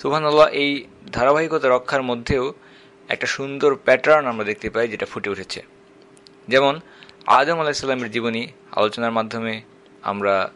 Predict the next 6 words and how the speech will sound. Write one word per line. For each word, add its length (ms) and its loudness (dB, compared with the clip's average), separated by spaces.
জেনেছি 500 -6
মানুষ 440 -2
সৃষ্টির 360 -8
উদ্দেশ্য 640 -4
এবং 360 2
মানুষের 380 -6